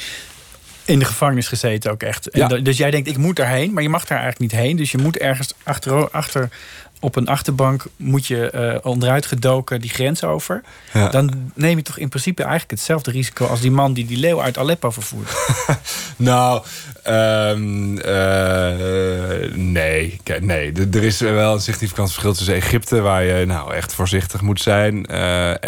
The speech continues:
Speaker 2: en, eh, ja, eh, Aleppo in tweeduizend zestien, waar ik echt no way was gekomen. Kijk, wij,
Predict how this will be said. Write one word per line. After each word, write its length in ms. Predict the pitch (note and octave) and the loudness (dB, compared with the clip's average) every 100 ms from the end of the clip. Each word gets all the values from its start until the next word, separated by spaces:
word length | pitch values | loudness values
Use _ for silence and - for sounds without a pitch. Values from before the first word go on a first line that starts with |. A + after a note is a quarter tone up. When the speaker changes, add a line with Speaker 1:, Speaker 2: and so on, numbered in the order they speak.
| F2+ | -2
Speaker 2:
en, 360 | F2 F#2 F2+ F2 | 0 0 -2 -2
eh, 580 | - - D2 - - - | -4 -4 -2 -2 -2 -2
ja, 420 | C#2+ C#2 D2 C2+ | -2 -2 -2 -2
eh, 1120 | - - - - - - - - - - - - | -2 -2 -2 -2 -4 -2 -2 0 0 2 0 2
Aleppo 440 | F2+ F2 - E2 | 4 2 4 2
in 60 | E2+ | 2
tweeduizend 420 | - E2 F2 E2+ | 2 0 2 2
zestien, 440 | F2+ F2+ - E2+ | 2 2 0 -2
waar 140 | D#2+ D#2 | -2 -4
ik 100 | - | -4
echt 260 | - - | -8 0
no 360 | F#2+ F#2+ E2+ E2+ | 4 4 4 4
way 240 | F#2 E2 | 4 2
was 200 | D2+ - | 0 -2
gekomen. 440 | - - F#2 D2+ C2 - - - | -4 -2 2 2 -2 -10 -10 -2
Kijk, 160 | F#2 | 0
wij, 160 | F2+ - | 2 2